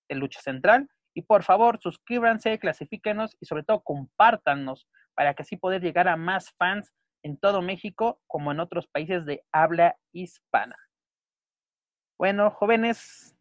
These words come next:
eh, radio escuchas, más bien escuchas, por hoy es todo. Joaquín, muchísimas gracias que me hayas acompañado en esta ocasión. Nos, nos vemos tú y yo, en-, pero nos escuchamos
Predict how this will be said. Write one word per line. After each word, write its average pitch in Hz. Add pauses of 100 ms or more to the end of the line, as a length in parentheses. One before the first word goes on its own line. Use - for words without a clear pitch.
(420)
eh, 143
radio 127
escuchas, - (380)
más 131
bien 147
escuchas, - (1400)
por 160
hoy 196
es -
todo. 220
Joaquín, 202 (300)
muchísimas 160
gracias 190
que 143
me 147
hayas 165
acompañado 147 (320)
en 143
esta 151
ocasión. 202 (560)
Nos, 143 (340)
nos 147
vemos 233
tú -
y 226
yo, 240 (120)
en-, 143
pero 139
nos 131
escuchamos 175